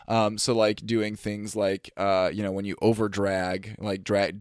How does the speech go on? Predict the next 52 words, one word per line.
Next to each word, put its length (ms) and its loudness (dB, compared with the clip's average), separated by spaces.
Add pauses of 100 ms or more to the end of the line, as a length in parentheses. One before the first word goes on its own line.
(100)
the, 180 -4
you 80 -2
know, 120 0
like, 140 -2
dragging 420 2
down 340 -2
too 180 -2
far 360 4
to, 220 0
like, 200 -4
refresh 380 2
kind 160 0
of 80 -2
thing, 260 -2
you 60 -4
know, 140 2
and 80 0
having, 220 0
like, 180 -6
a 40 -10
slight 260 -2
bounce 260 -2
back 260 2
or 40 0
whatever. 400 2 (360)
Um, 540 2 (380)
scrolling 680 4
f-, 180 -12 (140)
momentum, 720 2
right? 280 6
You 120 -4
know, 200 0
so, 360 0
so 300 -2
the 280 -6
developers 600 4
just 200 -2
have 180 2
to, 100 -4
like, 280 0 (280)
set 340 6
a 80 0
certain 300 2
amount 280 0
of, 300 0
uh, 400 2
friction, 580 2
and 200 -2
then, 140 0
you 100 -8
know, 160 -2
like, 420 -6